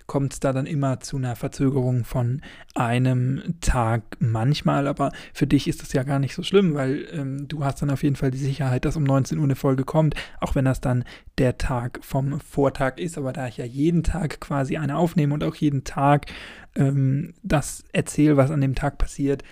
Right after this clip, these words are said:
ist das ja eigentlich auch nicht so schlimm. Heute, wie gesagt, Ostersonntag, die Folge wird auch ein bisschen später online kommen, wenn überhaupt. Ich habe ein paar Probleme momentan hier mit dem Internet, mit dem Upload irgendwie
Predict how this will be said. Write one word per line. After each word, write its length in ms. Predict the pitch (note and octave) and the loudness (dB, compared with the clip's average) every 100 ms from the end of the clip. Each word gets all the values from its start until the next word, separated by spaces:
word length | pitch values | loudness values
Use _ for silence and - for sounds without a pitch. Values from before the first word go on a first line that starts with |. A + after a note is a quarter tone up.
| - - | -20 -8
ist 180 | - - | -6 -4
das 140 | C3 | -4
ja 260 | - B2+ - | 0 -2 0
eigentlich 400 | C#3+ C3+ B2 - | -2 -2 -4 -4
auch 140 | - | -8
nicht 120 | - - | -8 -6
so 60 | |
schlimm. 320 | D3+ F3 F3 | -2 6 6
Heute, 260 | C3 D3+ C3+ | 8 6 4
wie 60 | C3 | -2
gesagt, 480 | C3 - D3 - | -4 -2 -4 -4
Ostersonntag, 720 | - C#3 C#3+ D3+ F3+ E3 C#3 | -6 -4 -2 2 2 0 -4
die 80 | - | -8
Folge 320 | - C3+ C3 | -10 -8 -8
wird 100 | B2 | -10
auch 180 | - F3 | -10 -8
ein 80 | D3+ | -8
bisschen 340 | C3+ - C3 - - - | -10 -8 -8 -10 -18 -20
später 340 | - D3+ D3+ | -6 -4 -4
online 300 | D#3 D3+ D3 | -2 2 2
kommen, 200 | C#3 C#3+ | 2 0
wenn 100 | C3+ | 2
überhaupt. 440 | C3+ C3 B2 D#3 - | 2 2 4 4 2
Ich 160 | - | -4
habe 160 | D3 - | -4 0
ein 60 | C#3+ | 2
paar 240 | C#3 C3 - - | 4 2 -2 -14
Probleme 360 | - C#3 C3+ D3 | -6 2 4 4
momentan 500 | C#3 C#3 C3+ C#3+ C3 | 2 0 0 -2 -2
hier 120 | C3 | -2
mit 120 | C3 | -2
dem 60 | C#3 | -2
Internet, 560 | F3+ E3+ D#3 D#3+ - E3 | 0 0 0 -4 -6 -8
mit 120 | C#3+ | -8
dem 80 | - | -8
Upload 500 | - - D#3 D3+ F3+ | -10 -4 -2 -2 0
irgendwie 400 | D3 C#3+ D3 | 2 4 2